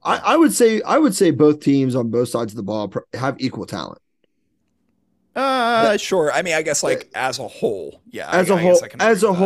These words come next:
Speaker 1: whole, I would say they have equal talent. And yeah, you know, you obviously take Patrick Mahomes over Tua, but you obviously take Tyreek Hill way before Rashee Rice or
Speaker 2: Right,
Speaker 1: Kadarius
Speaker 2: right.
Speaker 1: Toney or Marquez
Speaker 2: Right.
Speaker 1: Valdez-Scantling.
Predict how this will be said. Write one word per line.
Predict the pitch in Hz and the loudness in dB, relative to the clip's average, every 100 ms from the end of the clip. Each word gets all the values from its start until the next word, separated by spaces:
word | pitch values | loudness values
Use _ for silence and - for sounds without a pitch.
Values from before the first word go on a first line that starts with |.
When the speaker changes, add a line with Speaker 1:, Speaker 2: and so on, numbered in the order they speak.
| 202 | 0
Speaker 1:
whole, | 202 | -2
I | - 175 | 0 2
would | 180 | 2
say | 185 | 4
they | 170 | 4
have | 165 | 4
equal | 147 135 | 2 0
talent. | 131 - 92 87 - | -4 -8 -10 -12 -4
And | 135 131 123 - _ _ - | 0 0 -2 -8 _ _ 0
yeah, | 165 175 | 2 4
you | 151 165 | 4 4
know, | 156 156 127 110 - - | 4 2 -4 -12 -16 -4
you | 135 | 0
obviously | 151 151 139 123 | 2 2 0 -2
take | 131 117 | -2 -2
Patrick | 120 117 | -4 -4
Mahomes | 120 113 | -6 -6
over | 113 101 | -6 -2
Tua, | 151 127 104 | 0 2 0
but | 110 | -2
you | 127 131 | 0 2
obviously | 143 135 139 | 2 0 -2
take | 127 113 | -2 -2
Tyreek | - 139 120 113 | 0 0 0 0
Hill | 143 117 | 2 2
way | 107 151 170 | 2 4 4
before | 147 131 - 127 113 98 _ _ - | 4 0 0 0 -2 -8 _ _ -6
Rashee | 117 - 147 | -4 0 0
Rice | 117 113 110 - - | 0 -2 -2 -6 -4
or | 123 113 110 104 101 | 0 0 0 -4 -6
Speaker 2:
Right, | 104 98 87 | -8 -8 -4
Speaker 1:
Kadarius | 151 139 139 127 | -2 2 2 0
Speaker 2:
right. | |
Speaker 1:
Toney | - 123 120 | -2 -2 -4
or | - 123 117 | -2 -2 0
Marquez | 117 131 123 | 0 -2 -2
Speaker 2:
Right. | 113 | -2
Speaker 1:
Valdez-Scantling. | 117 107 143 | -4 -4 -8